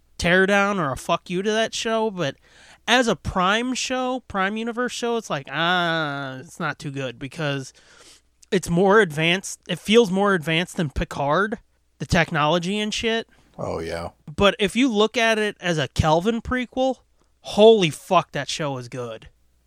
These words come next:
Speaker 2: Hmm.
Speaker 1: And you don't have to worry about any of J J's fucking dumb, "Let's redo this fucking scene from this movie" type of shit. So, 'cause, I mean, the Klingons look really fucking dumb, dude.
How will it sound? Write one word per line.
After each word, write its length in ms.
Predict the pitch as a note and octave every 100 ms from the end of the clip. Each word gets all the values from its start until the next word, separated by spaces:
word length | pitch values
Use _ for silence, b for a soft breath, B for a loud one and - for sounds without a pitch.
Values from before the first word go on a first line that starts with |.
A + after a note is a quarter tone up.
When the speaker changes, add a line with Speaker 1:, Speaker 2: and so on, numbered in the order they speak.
| _
Speaker 2:
Hmm. 200 | - C3+ G2+ _ _ _ _ _
Speaker 1:
And 180 | F#3 F3+
you 80 | F3
don't 200 | F3 -
have 200 | F3+ D3+
to 60 | E3+
worry 260 | E3 D#3+
about 260 | D#3+ D#3 D3+
any 280 | D#3 D#3 D3
of 80 | C3+
J 240 | D3+ D3+
J's 460 | D3 D#3 C#3+ C#3 -
fucking 380 | D3+ C#3 C#3
dumb, 340 | C3+ D3 C#3+ D3
"Let's 220 | B3+ -
redo 360 | G3+ G3+ B3+ C4+
this 240 | E4+ -
fucking 720 | - - E3 - D#3 D3 C#3 -
scene 360 | D#3+ - F3+ D#3+
from 220 | - D#3
this 200 | D#3 -
movie" 480 | D#3 D3 C3 A#2 - _ _ _ _ _
type 240 | F3 D#3 D3
of 60 |
shit. 360 | - D3+ C3 - _ _ _ _ _ _ _ B B B B B B _ _ _ _ _ _ _
So, 500 | - F#3 D3+ C3 B2 - _ _ _ _ _ _ _ _
'cause, 180 | - A3+
I 60 | G#3
mean, 180 | G#3 F3
the 100 | - -
Klingons 520 | G3+ G3 E3+ D3 C3
look 120 | C3
really 380 | B2+ A#2+ D3+ D3
fucking 360 | C3 C#3+ - B2+
dumb, 360 | B2+ B2 A#2 A2+
dude. 360 | A#2 A2+ G#2+